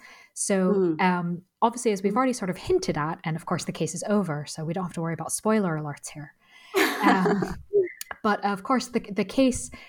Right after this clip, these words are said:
Speaker 1: uh, does get a ruling in Ecuador, and it seems sort of done. But then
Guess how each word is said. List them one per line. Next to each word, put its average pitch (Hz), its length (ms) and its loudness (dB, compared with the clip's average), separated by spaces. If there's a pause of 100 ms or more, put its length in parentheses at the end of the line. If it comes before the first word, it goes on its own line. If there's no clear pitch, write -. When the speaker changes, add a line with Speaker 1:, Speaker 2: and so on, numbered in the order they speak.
(200)
Speaker 1:
uh, 196 120 0
does 269 300 0
get - 140 -8
a 208 40 -2
ruling 196 360 2
in 175 60 2
Ecuador, 160 460 -4
and 180 140 0
it 170 100 -8
seems 208 280 2
sort - 160 -2
of 185 200 -8
done. 151 480 0 (460)
But 220 140 -2
then 220 420 2